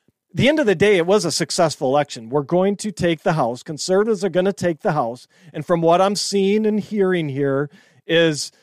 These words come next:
people are pumping the brakes on Kevin McCarthy, which they rightfully can because that majority in the House is not gonna be a huge majority. It's gonna be a few seats. So I,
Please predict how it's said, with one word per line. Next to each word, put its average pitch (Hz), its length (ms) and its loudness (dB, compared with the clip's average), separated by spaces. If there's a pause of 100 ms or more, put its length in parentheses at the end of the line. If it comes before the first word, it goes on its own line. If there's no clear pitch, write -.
(140)
people 196 280 2
are 175 100 4
pumping 190 380 0
the 190 100 0
brakes 185 360 0
on 165 140 -2
Kevin 175 340 -2
McCarthy, 170 600 0
which 156 240 -4
they 170 160 0
rightfully 214 500 0
can 254 280 0
because 175 280 -4
that 180 240 2
majority 170 600 0
in 226 100 -2
the 202 120 -4
House 208 420 -2 (360)
is 160 300 -2
not 175 300 0
gonna 208 240 2
be 208 200 0
a 185 60 4
huge 165 340 -2
majority. 160 540 -4
It's 113 140 -18
gonna 180 180 -2
be 214 140 2
a 190 40 4
few 214 240 -4
seats. - 600 -8 (1200)
So 175 200 4
I, 165 180 2